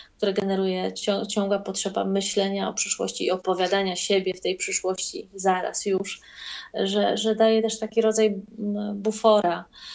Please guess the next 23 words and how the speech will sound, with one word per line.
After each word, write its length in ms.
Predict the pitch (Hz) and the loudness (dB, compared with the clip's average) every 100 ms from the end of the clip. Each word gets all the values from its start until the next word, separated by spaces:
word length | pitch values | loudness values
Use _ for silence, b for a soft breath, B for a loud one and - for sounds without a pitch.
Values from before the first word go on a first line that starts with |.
| B - - | B -14 -6
że 120 | 202 | -2
jest, 220 | 202 - - | 0 -2 -8
da-, 360 | 226 202 208 | -10 -2 0
daje 260 | 208 196 190 | 2 2 0
jakiś 240 | 185 - | -2 -6
taki 280 | - 185 190 | -10 -6 -4
rodzaj 280 | 180 175 175 | -2 0 -2
poduszki, 480 | 175 180 185 - - - | -2 -2 -2 -4 -10 -12
gdzie 140 | 180 | -10
się 140 | 185 | -8
można 260 | 180 180 180 | -8 -8 -8
spotkać 400 | 180 185 185 175 | -8 -8 -6 -6
z 60 | 180 | -6
innymi 380 | 185 180 180 | -6 -6 -4
ludźmi, 320 | 175 175 180 175 | -2 -2 -4 -6
pogadać, 580 | 175 180 175 175 175 | -6 -2 -2 -2 -4
pobyć, 680 | - 175 175 170 - - - - | -4 -4 -2 -4 -4 -6 -8 -6
mieć 200 | 196 190 | -4 -2
też, 280 | 190 - - _ - - | -2 -4 -8 _ -20 -10
też 180 | 185 - | -6 -6
taki 220 | 185 180 | -6 -6
kontakt 380 | 180 175 170 - | -6 -4 -8 -4
fizyczny, 840 | 196 185 175 - 175 175 170 170 | -2 0 -2 -4 -4 -4 -4 -8